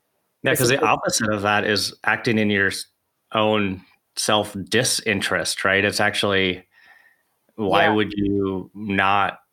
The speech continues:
Speaker 1: set yourself up for success? Why would you
Speaker 2: Right.
Speaker 1: be setting yourself up for failure?
Speaker 2: And that, but don't you think that's what people do all the time? Like, we
Speaker 1: It
Speaker 2: do that
Speaker 1: is.
Speaker 2: all the
Speaker 1: That's
Speaker 2: time.
Speaker 1: really interesting. I actually never really thought of it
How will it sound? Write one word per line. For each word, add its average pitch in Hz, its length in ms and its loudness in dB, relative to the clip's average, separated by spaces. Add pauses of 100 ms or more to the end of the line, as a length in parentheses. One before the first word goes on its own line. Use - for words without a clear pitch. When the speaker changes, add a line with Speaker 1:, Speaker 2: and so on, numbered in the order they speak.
(180)
Speaker 1:
set - 360 -2
yourself 95 440 -2
up 87 320 -4
for 92 220 -2
success? 87 640 -2
Why 90 160 0
would 87 120 -2
you 85 280 -2 (480)
Speaker 2:
Right. 160 300 0 (140)
Speaker 1:
be - 120 0
setting 92 340 -4
yourself 90 320 -2
up 85 140 -2
for 87 140 -4
failure? 85 640 -2
Speaker 2:
And 208 160 2
that, 208 160 0
but 190 120 0
don't 226 180 0
you 233 80 0
think 226 160 0
that's 208 160 -4
what 190 220 0
people 202 200 -2
do 190 160 2
all 185 140 4
the 180 80 0
time? 208 400 -4
Like, 156 220 -4
we 185 80 4
Speaker 1:
It - 80 2
Speaker 2:
do - 80 0
that 131 140 4
Speaker 1:
is. 107 60 4
Speaker 2:
all 104 60 4
the 104 60 4
Speaker 1:
That's 110 140 -2
Speaker 2:
time. 214 160 2
Speaker 1:
really 104 120 0
interesting. 95 580 -4
I 92 100 2
actually 120 440 0
never 107 380 2
really 107 320 2
thought 98 280 0
of 92 100 -4
it 87 160 0